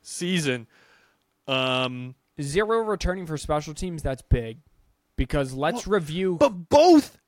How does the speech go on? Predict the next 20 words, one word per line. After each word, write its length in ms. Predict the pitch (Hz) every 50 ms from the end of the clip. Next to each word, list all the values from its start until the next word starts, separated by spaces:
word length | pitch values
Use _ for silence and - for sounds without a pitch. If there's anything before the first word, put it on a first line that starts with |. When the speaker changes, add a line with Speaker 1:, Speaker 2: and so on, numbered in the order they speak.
| _ _ -
Speaker 1:
got 300 | 170 254 277 285 269 - _ _ -
drafted. 440 | - 185 175 214 240 254 - - 240
Speaker 2:
No, 80 | 294
no, 300 | 302 294 233 160 123 - _ _ -
hundred 300 | 254 285 277 277 285 -
percent, 520 | 226 214 - - - 262 214 139 120 120 _ _ _ _ _
hundred 380 | - - 233 262 240 269 247
percent. 520 | 220 240 214 - - 196 180 143 120 120 - _ _ _ _ _ _ _ _ _ _ _ _ _ _ _ _ _ _ _ _ -
But 200 | 175 196 - 220
let's 300 | 196 208 233 - - -
just 260 | - 262 247 - -
remember 480 | 254 247 240 240 240 233 220 226 214 185
how 260 | 180 190 190 185 190
many 200 | 196 196 196 190
games 400 | 165 160 170 175 175 175 156 139
Jake 400 | - - 160 170 170 156 - -
Moody 440 | 156 143 151 170 185 185 180 165 165
last 400 | 151 147 143 135 127 - - -
year 140 | 151 143 135
won. 500 | 123 123 127 147 147 135 117 117 117 123